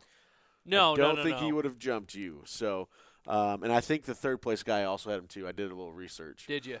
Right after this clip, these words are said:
Speaker 2: So,
Speaker 1: Making sure.
Speaker 2: uh, but nevertheless, J T high on Sam Burns, just like I am.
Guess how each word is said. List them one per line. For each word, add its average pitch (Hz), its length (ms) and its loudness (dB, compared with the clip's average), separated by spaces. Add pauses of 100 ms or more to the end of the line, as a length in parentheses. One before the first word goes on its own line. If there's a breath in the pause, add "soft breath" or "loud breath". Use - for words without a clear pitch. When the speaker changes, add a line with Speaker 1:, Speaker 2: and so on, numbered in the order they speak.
Speaker 2:
So, 101 300 -2
Speaker 1:
Making 120 280 -6
sure. 120 280 -8
Speaker 2:
uh, 107 180 4
but 117 140 -2
nevertheless, 170 720 12
J 160 260 4
T 160 240 -4
high 160 440 8
on 170 280 4
Sam 165 320 2
Burns, 143 400 0
just 139 240 -4
like 147 160 2
I 135 200 8
am. 127 360 2